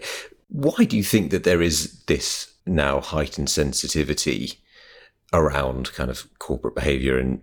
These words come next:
and values today? I mean, is it just a social media thing, or is there something else that's happening?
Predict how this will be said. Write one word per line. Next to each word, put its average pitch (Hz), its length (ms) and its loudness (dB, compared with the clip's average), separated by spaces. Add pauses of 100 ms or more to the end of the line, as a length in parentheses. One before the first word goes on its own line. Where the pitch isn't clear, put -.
(120)
and 76 180 0
values 67 720 -4
today? 50 340 0
I 71 40 0
mean, 82 140 2
is 113 180 4
it 117 100 0
just - 220 2
a 76 40 -2
social 69 360 -2
media 64 260 -4
thing, - 320 -8
or 92 120 6
is 85 80 4
there 85 100 6
something 85 400 2
else 76 400 -2 (580)
that's - 160 -6
happening? - 640 -6